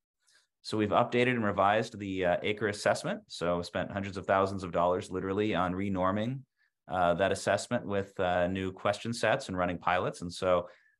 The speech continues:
the acre assessment is a new one. We've partnered with Spring-, Springtide Research Institute to introduce a belonging index as an essential part of the N C E A Rise assessment, so we can actually assess,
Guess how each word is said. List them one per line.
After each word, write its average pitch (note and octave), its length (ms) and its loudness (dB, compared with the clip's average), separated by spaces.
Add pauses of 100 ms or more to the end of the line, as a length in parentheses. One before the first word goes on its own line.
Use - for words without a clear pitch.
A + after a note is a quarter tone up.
the F#2+ 120 0
acre G#2 240 0
assessment G2+ 540 -2
is G2+ 180 -4
a G2+ 40 -2
new F#2 160 -2
one. B2 280 -6 (1600)
We've A2 260 -4
partnered A#2+ 340 2
with G2+ 80 -6
Spring-, A#2+ 300 -2 (300)
Springtide A#2 640 -2
Research A2+ 460 -4
Institute B2+ 640 -6
to - 80 -8
introduce G#2+ 520 -4
a F#2+ 60 -2
belonging F2 680 0
index C#3+ 600 -4 (240)
as F#2+ 480 -2
an F#2+ 80 -4
essential G#2 400 -4
part G#2 360 2
of F#2+ 200 -4
the G2 160 -6
N G2 160 -4
C G#2 380 -8
E F#2+ 60 -2
A F#2 40 -2
Rise F#2+ 240 2
assessment, G2 540 -4
so - 140 -8
we E2+ 120 -6
can E2 140 -6
actually F#2 440 -4
assess, F#2+ 520 -6